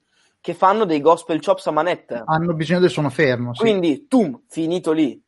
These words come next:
Speaker 1: Allora,
Speaker 2: Le usava
Speaker 1: il fatto
Speaker 2: Kit Carlo,
Speaker 1: che
Speaker 2: che
Speaker 1: sono
Speaker 2: non le uso
Speaker 1: mi
Speaker 2: più,
Speaker 1: interrompo,
Speaker 2: credo.
Speaker 1: vi interrompo solo un attimo che, mm, c'è questo, quello che ci ha chiesto di sentire il pezzo che deve andare tra cinque minuti.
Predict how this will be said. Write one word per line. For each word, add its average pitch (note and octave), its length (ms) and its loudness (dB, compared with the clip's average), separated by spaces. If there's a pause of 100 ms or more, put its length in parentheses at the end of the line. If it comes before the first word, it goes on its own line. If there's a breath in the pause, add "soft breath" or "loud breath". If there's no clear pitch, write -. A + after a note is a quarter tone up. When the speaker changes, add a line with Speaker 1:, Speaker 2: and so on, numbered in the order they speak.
(640)
Speaker 1:
Allora, D#3+ 180 8
Speaker 2:
Le D3 40 8
usava F3 280 6
Speaker 1:
il F#3 60 0
fatto F#3+ 180 6
Speaker 2:
Kit - 80 -12
Carlo, F3+ 420 4
Speaker 1:
che F#3+ 160 4
Speaker 2:
che D3 80 2
Speaker 1:
sono C#3+ 120 0
Speaker 2:
non D3 120 -2
le D#3 60 -4
uso C#3+ 120 -4
Speaker 1:
mi D3+ 60 -8
Speaker 2:
più, D3+ 100 -4
Speaker 1:
interrompo, D#3 400 2
Speaker 2:
credo. - 140 -14
Speaker 1:
vi C#3+ 60 -4
interrompo D3 360 0
solo C#3+ 220 -2
un C#3+ 60 0
attimo D#3 280 -2
che, B2 380 0
mm, A#2+ 320 -10
c'è C3 180 -8
questo, A#2+ 540 -2
quello B2 160 -4
che B2 100 -10
ci - 80 -12
ha - 20 -14
chiesto B2 280 -8
di A#2 80 -8
sentire A#2+ 280 -10
il A#2+ 60 -8
pezzo D3+ 240 -6
che B2 140 -8
deve A#2 160 -8
andare A#2 240 -4
tra - 100 -18
cinque A#2 300 -12
minuti. A2+ 360 -16